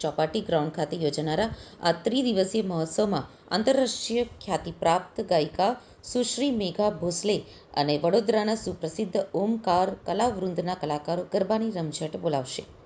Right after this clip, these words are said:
આદ્યશક્તિની આરાધનાના આ પાવન પર્વ નિમિત્તે પ્રથમ જ્યોતિર્લિંગ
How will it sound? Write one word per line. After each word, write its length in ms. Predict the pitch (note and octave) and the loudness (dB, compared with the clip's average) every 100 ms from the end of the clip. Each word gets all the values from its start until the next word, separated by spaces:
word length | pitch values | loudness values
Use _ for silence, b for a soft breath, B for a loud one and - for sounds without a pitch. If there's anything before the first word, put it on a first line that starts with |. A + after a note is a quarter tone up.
| - B B B B B | -20 B B B B B
આદ્યશક્તિની 640 | F3+ D#3 D#3+ G#3+ - C#4+ | 4 6 0 -2 0 0
આરાધનાના 640 | C#4+ F3+ E3+ F3 G3+ G#3+ A3 D#3 | 2 4 2 2 -2 -2 -4 -6
આ 40 | |
પાવન 420 | - F#3 G3 B3 | -6 -4 -2 -2
પર્વ 320 | A#3 E3 D3 | -2 -4 -4
નિમિત્તે 380 | D3+ D3+ G3 D3 - B B - | -2 -2 -2 -4 -6 B B 2
પ્રથમ 340 | A#3 D4 C#4+ | 4 6 4
જ્યોતિર્લિંગ 640 | G3 E3+ F3 D#3+ F3 G3+ | 2 0 0 -2 -2 -2